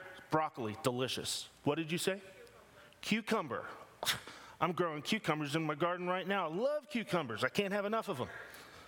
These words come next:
What's that? All right, cooked carrot. Come on, that's coming from my son, and he knows I love carrots.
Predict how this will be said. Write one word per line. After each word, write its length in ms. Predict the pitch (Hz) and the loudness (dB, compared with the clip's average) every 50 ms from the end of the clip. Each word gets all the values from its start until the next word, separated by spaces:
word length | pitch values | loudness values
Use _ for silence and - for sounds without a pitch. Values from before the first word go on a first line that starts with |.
| - - - - | -20 -20 -6 0
What's 200 | - 156 170 - | 2 2 2 4
that? 200 | 208 220 240 277 247 175 - - - - - - - - - - 208 208 208 - - - - - - - - - - - - - | 2 0 0 0 -4 -10 -12 -12 -12 -12 -12 -12 -14 -18 -18 -16 -16 -14 -14 -14 -16 -16 -16 -16 -18 -18 -18 -20 -20 -6 0 0
All 80 | 170 | 2
right, 320 | 180 185 175 160 151 147 - - - | 2 2 0 -2 -4 -4 -6 -4 -2
cooked 400 | - - 190 220 214 - - - | 0 2 2 2 0 -2 -6 -2
carrot. 420 | - - 202 185 165 151 135 127 - - - - - - - - | 0 2 2 2 2 0 -2 -4 -6 -8 -10 -12 -12 -12 -4 -2
Come 180 | - 190 190 180 | 0 2 2 2
on, 200 | 156 143 139 139 | 0 0 0 0
that's 200 | 151 156 - - | 0 0 0 0
coming 240 | - 185 180 175 | 0 0 0 0
from 120 | 165 - 180 | 0 0 0
my 80 | 170 | 0
son, 240 | 160 - 170 151 147 | 2 2 0 0 0
and 80 | 143 135 | 0 0
he 80 | 143 | 0
knows 520 | 143 139 139 139 135 139 135 - - - - - - | 0 0 0 0 0 -2 -2 -2 -2 -4 -2 0 0
I 80 | 143 | 2
love 320 | 131 139 165 190 247 277 - | 2 2 2 0 0 -2 0
carrots. 840 | - - 294 302 294 214 180 165 196 220 - - - - - - - | 2 2 4 4 2 0 0 -2 -2 -2 -2 -2 0 0 0 -2 -4